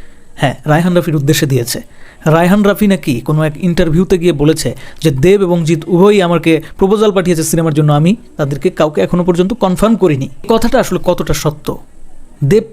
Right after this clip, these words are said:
কতটা যাচাই বাছাই করে তারপরে তার ডেতে এটা দিল? দেখো বন্ধুরা, সাধারণ মানুষ, সাধারণ দর্শক হাজার হাজার ভুরি ভুরি উল্টাপাল্টা পোস্ট করতেই পারে, ডে দিতেই পারে,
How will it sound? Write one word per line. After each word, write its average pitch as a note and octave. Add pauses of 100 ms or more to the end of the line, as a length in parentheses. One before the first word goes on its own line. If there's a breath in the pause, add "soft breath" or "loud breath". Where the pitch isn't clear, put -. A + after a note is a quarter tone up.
কতটা G3+
যাচাই E3
বাছাই F3
করে F3+
তারপরে D3+
তার C#3
ডেতে D3+
এটা C3
দিল? B2 (420 soft breath)
দেখো A3
বন্ধুরা, A#3+
সাধারণ A3+
মানুষ, G3+
সাধারণ F3+
দর্শক D#3+ (520 soft breath)
হাজার A3
হাজার G3
ভুরি F3+
ভুরি G3+
উল্টাপাল্টা E3
পোস্ট E3
করতেই E3+
পারে, D3+
ডে D3+
দিতেই E3
পারে, D3